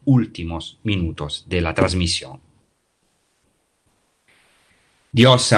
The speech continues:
puso su tienda, su morada, su templo en nosotros cuando se ha metido, ¿dónde?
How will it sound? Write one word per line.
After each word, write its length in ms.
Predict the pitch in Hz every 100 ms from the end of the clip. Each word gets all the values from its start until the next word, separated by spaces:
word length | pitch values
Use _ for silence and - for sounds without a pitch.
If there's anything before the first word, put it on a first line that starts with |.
| 101
puso 320 | 127 135 113
su 160 | - 104
tienda, 720 | 139 156 160 170 160 160 - _
su 320 | - - 135 127
morada, 800 | 107 107 143 147 139 135 135 _ _ _ _
su 340 | - 127 117
templo 680 | 135 151 147 135 131 131 127
en 100 | 117
nosotros 840 | 107 104 117 110 101 98 90 - _ _ _ _ _
cuando 440 | 123 117 104 98 95
se 160 | 104
ha 80 | 98
metido, 640 | 92 87 87 80 82 80 _
¿dónde? 560 | 98 107 92 85 85